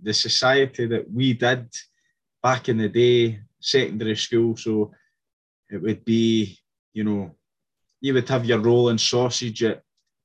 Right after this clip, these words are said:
eh, your first break about eleven o'clock, and then lunchtime you would, eh, go to Benny's, you would have your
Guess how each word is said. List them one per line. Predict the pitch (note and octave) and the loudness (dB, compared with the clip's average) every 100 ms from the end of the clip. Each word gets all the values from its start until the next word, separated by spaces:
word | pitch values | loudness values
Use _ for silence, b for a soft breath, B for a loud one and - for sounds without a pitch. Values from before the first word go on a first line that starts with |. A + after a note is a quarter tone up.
| _ _ _ _ | _ _ _ _
eh, | G2 G2 F#2+ G2 F#2+ G2+ | -10 -8 -8 -8 -10 -6
your | A#2+ | -6
first | - - - - | -4 -6 -6 -2
break | A2+ A#2 A2+ | 2 2 2
about | A2 A2+ G#2 | -4 -4 -2
eleven | A2+ A2+ A2+ | -2 -2 -2
o'clock, | G#2+ - A#2 A#2 - _ _ _ _ _ - | -4 0 2 2 -4 _ _ _ _ _ -6
and | G2 | -2
then | G#2 G#2 G#2 G2 G2+ | 0 2 0 -2 -2
lunchtime | B2 A#2+ - - A#2+ A2+ G#2+ | 0 0 -2 0 0 0 -2
you | G#2 G#2 | -2 0
would, | G2+ G2 | 0 -2
eh, | G2 G2 F#2+ - _ _ _ _ - | -4 -6 -10 -16 _ _ _ _ 2
go | B2+ | 2
to | G#2 | 4
Benny's, | A2+ B2 B2 A2+ G#2 | 2 2 2 0 0
you | G#2+ | -2
would | G#2 - | -2 -2
have | A#2+ G#2 | -6 -2
your | G#2+ G#2 F#2+ | 0 0 -2